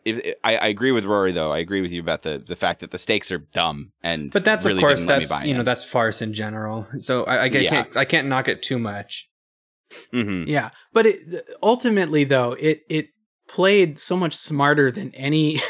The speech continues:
Speaker 3: <laughs> any of these sort of bullshit conclusions of, like, a goober and the ghost chasers or
Speaker 2: Sure, yeah.
Speaker 3: uh, anything that just sort of devolves into bullshit.
Speaker 2: Feels like a finished episode, but yeah, it doesn't, it doesn't,
Speaker 3: Yeah.
Speaker 2: it doesn't, uh,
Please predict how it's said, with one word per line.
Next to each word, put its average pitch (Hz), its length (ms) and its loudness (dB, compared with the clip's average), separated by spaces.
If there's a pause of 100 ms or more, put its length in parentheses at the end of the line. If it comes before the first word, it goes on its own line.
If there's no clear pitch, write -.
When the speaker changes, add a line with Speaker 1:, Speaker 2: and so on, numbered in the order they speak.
(160)
Speaker 3:
<laughs> - 280 -20
any 208 280 4
of 170 140 2
these 160 200 2
sort 160 140 2
of 143 140 0
bullshit 139 440 0
conclusions 131 680 -2
of, 131 140 -8
like, 127 160 -4
a 123 80 -10
goober 131 420 -4
and 127 140 -2
the 123 60 -6
ghost 127 340 -2
chasers 123 600 -4
or 113 300 -8 (140)
Speaker 2:
Sure, 262 300 2 (160)
yeah. 123 380 2 (160)
Speaker 3:
uh, 185 80 2 (100)
anything 202 460 4
that 180 120 4
just 180 260 2
sort 165 180 4
of 139 180 0 (120)
devolves 135 720 2
into 127 480 -6 (720)
bullshit. 185 240 6 (100)
Speaker 2:
Feels - 40 0
like 196 160 6
a - 40 -10
finished 165 340 2
episode, 127 460 0
but 117 240 -2
yeah, 139 240 0
it 107 140 -6
doesn't, 135 240 0
it 123 140 -4
doesn't, 139 240 2
Speaker 3:
Yeah. 135 180 4
Speaker 2:
it - 120 -14
doesn't, 151 440 -2
uh, 123 400 2